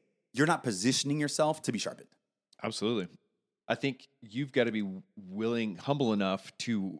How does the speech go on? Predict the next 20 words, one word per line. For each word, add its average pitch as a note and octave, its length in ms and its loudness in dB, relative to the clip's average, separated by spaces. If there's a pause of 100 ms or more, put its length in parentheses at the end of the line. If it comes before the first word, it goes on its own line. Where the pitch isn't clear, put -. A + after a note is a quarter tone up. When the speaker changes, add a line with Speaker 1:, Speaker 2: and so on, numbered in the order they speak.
Speaker 2:
A, A#2 380 4 (460)
admit G#2+ 500 4 (300)
that G2+ 80 -2
you F#2+ 240 2
need F#2+ 320 0 (180)
reshaped, F#2 680 -2 (400)
ultimately, F#2 320 -2
right? F#2 300 0 (640)
That, F#2 260 -4 (420)
that G#2 140 -2
you G#2+ 340 0
have G#2+ 480 2
the F#2+ 560 -4 (840)
wherewithal G#2+ 560 6
to F#2 60 4
recognize G2 420 2
that E2+ 60 -6
you F2+ 100 -6
need A2+ 220 2
it. F#2+ 180 0